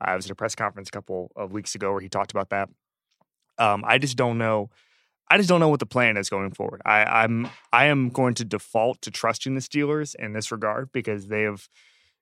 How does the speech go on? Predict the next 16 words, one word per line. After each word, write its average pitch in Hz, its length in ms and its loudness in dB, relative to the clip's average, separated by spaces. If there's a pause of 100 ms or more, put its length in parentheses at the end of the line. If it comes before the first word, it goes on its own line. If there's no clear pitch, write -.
you 147 60 -2
know, 98 340 0
look, - 560 -2
they've 131 200 2
been 131 200 4
competing 117 580 0
basically 123 440 2
every 113 280 0
year 117 220 2
for, 95 400 -4
for - 160 -4
most 117 260 0
of 120 60 -4
our 98 240 -2
adult 107 260 0
lives. - 400 -2